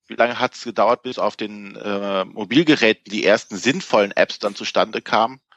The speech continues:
die man jetzt, äh, die gar nicht mehr wegdenken kann? Und ich denke, so wird es bei den Spielen auch sein. Es wird Sp-, Spiele geben,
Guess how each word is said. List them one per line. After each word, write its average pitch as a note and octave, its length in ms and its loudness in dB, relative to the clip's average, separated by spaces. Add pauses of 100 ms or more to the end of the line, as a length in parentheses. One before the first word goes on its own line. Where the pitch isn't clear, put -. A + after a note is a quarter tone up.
(600)
die A#2+ 60 -2
man A#2 120 2
jetzt, - 340 0
äh, G#2 360 0 (260)
die - 80 -10
gar - 140 2
nicht A2 140 -4
mehr G#2+ 100 -2
wegdenken G#2 540 -2
kann? - 180 -6
Und - 60 -16
ich F#2+ 80 -12
denke, G#2 320 -2
so G#2+ 160 -4
wird G#2+ 100 -8
es - 80 -10
bei G#2 120 2
den G2+ 120 -6
Spielen A2 360 2
auch G#2 180 2
sein. G2 200 0
Es - 120 -12
wird A#2 180 -6
Sp-, - 400 -14 (140)
Spiele C#3 420 0
geben, A#2+ 300 -2